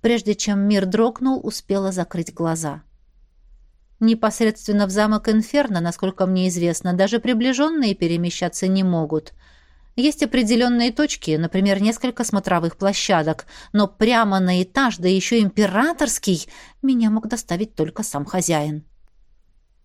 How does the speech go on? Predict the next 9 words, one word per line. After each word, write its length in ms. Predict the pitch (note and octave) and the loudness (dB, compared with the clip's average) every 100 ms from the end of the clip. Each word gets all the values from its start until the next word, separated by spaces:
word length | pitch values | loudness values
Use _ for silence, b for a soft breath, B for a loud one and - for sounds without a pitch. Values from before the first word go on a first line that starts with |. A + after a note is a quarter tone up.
| _ _ _ _ _ _ - _ - | _ _ _ _ _ _ -20 _ 0
«Мне 280 | A3+ A3+ A3+ | 2 4 4
нужно 340 | A3 A3 A3+ | 4 2 0
поработать 560 | G#3 G#3+ G#3 G#3+ A3 G#3+ | 2 2 2 0 -2 -4
в 80 | - | 0
кабинете, 560 | A#3 A#3 C4+ D4+ E3+ | 2 2 2 0 -2
поэтому 520 | D#3+ F#3+ F#3+ F3+ G3 | 2 4 4 2 -2
ты 160 | G3+ D4+ | 0 0
можешь 360 | C4 G3+ F#3+ F#3+ | 2 0 0 -2
отдохнуть», 800 | E3+ E3 D#3+ - D#3 D3+ - | -2 -2 -2 -4 -6 -6 -12